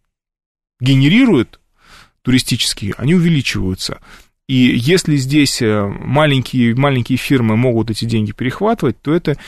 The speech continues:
не очень здорово для больших игроков. Вот большим игрокам, вот они могут действительно взять и выкупить там целый подъезд. Построить гостиницу и сдавать её в Петербурге или в Москве. А, э,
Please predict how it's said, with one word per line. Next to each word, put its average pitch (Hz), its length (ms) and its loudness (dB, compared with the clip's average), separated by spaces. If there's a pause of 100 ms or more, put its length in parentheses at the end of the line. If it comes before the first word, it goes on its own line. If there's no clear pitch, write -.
(200)
не 147 100 2
очень 156 240 2
здорово 131 380 2
для 120 100 0
больших 123 400 -2
игроков. 117 520 -2
Вот 110 140 -14
большим 117 380 -2
игрокам, 185 360 0
вот 147 100 -2
они 247 160 2
могут 202 280 2
действительно 123 420 -4
взять 156 220 0
и 120 40 -4
выкупить 127 340 -4
там 104 140 -8
целый 127 220 -4
подъезд. 107 440 -2 (1300)
Построить 127 360 -2
гостиницу 180 540 0
и 117 60 -4
сдавать 110 360 -2
её 90 80 -10
в - 40 -20
Петербурге 143 500 -2
или 98 80 -4
в 98 40 -2
Москве. 160 400 -2 (720)
А, 117 420 0
э, 113 560 -8